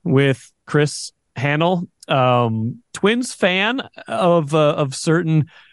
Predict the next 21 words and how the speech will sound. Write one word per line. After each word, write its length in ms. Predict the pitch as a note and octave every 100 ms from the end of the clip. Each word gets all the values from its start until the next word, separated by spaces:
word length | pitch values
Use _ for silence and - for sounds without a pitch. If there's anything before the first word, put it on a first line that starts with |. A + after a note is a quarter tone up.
| _ _
repute, 580 | - D3 D#3+ D#3 D#3+ G3+
who 80 | F3+
has 140 | E3+
made 200 | D3 F3
a 60 | F3
fantastic 1040 | - F3 E3 - C3+ D3 D#3 - D3+ A2 - - _ _ _ _ -
video, 340 | C3+ B2+ A#2+
maybe 220 | A2+ C3
a 60 | C3
catharsis, 960 | - A#2+ B2+ C#3 C3+ B2+ A#2+ A#2 - - -
um, 380 | B2 A2+ A2
almost 500 | G#2+ C3+ D#3+ D#3+ -
two 300 | - - E3+
hours 720 | - A#2 C3 A#2 G2+ G2 F#2 - _ _ _ _
of 580 | - A2 A2 A2 G#2+ G2+ _ _ _ _ _ _ _ - -
great 180 | F3 G#3+
production 460 | G3 D#3 - D#3
value. 380 | A#2+ G#2+ A2 A2+
First 300 | A2+ B2 -
of 60 | A2+
all, 300 | G#2 G2+